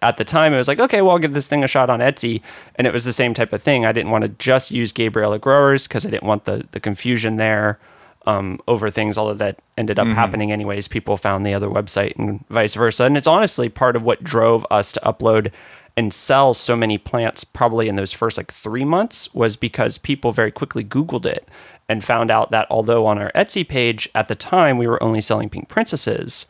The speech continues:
Speaker 1: they could see on the wholesale website that had the same address, the mailing, same mailing address, that we offered all these other plants,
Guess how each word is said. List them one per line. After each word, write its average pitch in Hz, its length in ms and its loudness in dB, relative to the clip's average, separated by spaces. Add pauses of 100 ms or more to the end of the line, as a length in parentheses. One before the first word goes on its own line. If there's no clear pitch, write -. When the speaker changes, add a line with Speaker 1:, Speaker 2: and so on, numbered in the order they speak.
(320)
Speaker 1:
they 131 140 2
could 123 220 -2
see 147 400 2 (120)
on 117 260 2
the 107 180 -2
wholesale 127 520 2
website 107 500 -4 (680)
that 120 140 2
had 113 100 2
the 113 80 -6
same 110 240 -2
address, 117 840 0
the 180 140 -8
mailing, 139 360 2
same 110 260 0
mailing 135 280 2
address, 98 540 -4 (420)
that 110 380 2 (140)
we 127 180 0
offered 107 280 0
all 98 100 0
these 104 160 -4
other 135 180 2
plants, - 400 -6